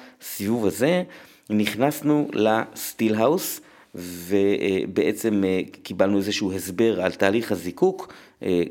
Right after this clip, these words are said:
אני מניח שמי שמאזין לי באופן קבוע לא צריך שאני אסביר הרבה על זה. אני כן אתן פה איזה שלושה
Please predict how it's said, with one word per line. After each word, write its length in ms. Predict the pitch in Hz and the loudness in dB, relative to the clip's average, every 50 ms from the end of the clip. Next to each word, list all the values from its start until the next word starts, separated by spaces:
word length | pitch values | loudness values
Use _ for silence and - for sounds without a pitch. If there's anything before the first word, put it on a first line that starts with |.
| - | -2
אני 160 | - 98 92 90 | -2 -2 0 0
מניח 300 | 87 87 98 104 98 - | 0 2 2 0 0 0
שמי 260 | - 95 92 98 95 | -2 -2 0 0 -2
שמאזין 580 | - - 98 95 87 87 85 85 92 101 98 | -2 -2 0 0 2 0 0 0 0 0 0
לי 240 | 95 95 95 92 90 | 0 0 -2 -2 -2
באופן 380 | 85 90 92 95 92 - 92 87 | 0 0 0 0 0 -2 -6 -4
קבוע 360 | - 92 87 87 95 95 90 | -2 -4 -2 0 0 2 2
לא 100 | 92 107 | 2 0
צריך 200 | 107 - 104 - | -2 -4 -4 -4
שאני 240 | 110 101 92 87 87 | -2 0 2 2 0
אסביר 380 | 85 85 87 110 107 95 95 87 - - | 0 0 0 0 2 2 2 0 0 -4
הרבה 400 | - 98 90 92 90 104 120 123 | -2 -2 0 2 2 4 4 4
על 100 | 113 104 | 2 0
זה. 240 | 101 120 160 180 180 - - - - - - - - - - | 0 0 0 0 0 -4 -8 -14 -18 -20 -20 -20 -20 -8 -2
אני 140 | 101 101 92 - | -2 0 0 0
כן 140 | - 139 151 147 151 - - - | 0 0 0 0 -2 -6 -8 -12
אתן 320 | - - - 135 143 143 135 - | -4 0 2 2 2 0 0 0
פה 300 | - 139 135 135 131 131 - - - - - _ - | 2 4 4 4 2 0 -2 -10 -18 -20 -20 _ 0
איזה 560 | 101 101 90 87 92 98 98 98 98 98 95 - - - - | 0 0 0 0 -2 0 0 2 2 0 0 -2 -6 -8 -8
שלושה 920 | - - - 104 104 101 98 - - - 131 127 127 127 127 127 123 120 | -6 -4 0 0 2 2 2 0 0 0 2 2 2 2 2 0 0 -2